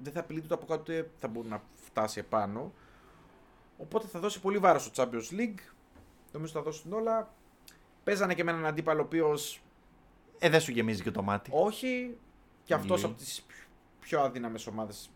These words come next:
Speaker 1: Βασικά, μαζί με την Benfica, οι πιο αδύναμες ομάδες της δεκαεξάδας, μάλλον.
Speaker 2: Εγώ τη θεωρώ και χειρότερη από την Benfica.
Speaker 1: Κι εγώ.
Speaker 2: Κάτε με.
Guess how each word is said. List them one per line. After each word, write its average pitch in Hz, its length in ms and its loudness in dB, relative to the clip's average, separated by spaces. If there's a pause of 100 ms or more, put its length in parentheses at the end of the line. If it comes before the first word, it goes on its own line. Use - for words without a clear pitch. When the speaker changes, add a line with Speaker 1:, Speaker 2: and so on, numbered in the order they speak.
(100)
Speaker 1:
Βασικά, 160 400 -2
μαζί 143 260 -4
με 156 80 -10
την 143 180 -10
Benfica, 135 160 -8
οι 135 40 -4
πιο 127 160 -4
αδύναμες 113 360 -8
ομάδες 101 380 -8
της 101 240 -16
δεκαεξάδας, 98 680 -6
μάλλον. 190 260 -2
Speaker 2:
Εγώ 262 120 4
τη 262 60 -6
θεωρώ 127 240 2
και 127 100 -10
χειρότερη 120 360 0
από 87 120 -6
την 87 140 -4
Benfica. 90 300 -12
Speaker 1:
Κι - 100 -12
εγώ. 165 400 0 (300)
Speaker 2:
Κάτε 95 240 -12
με. 95 240 -10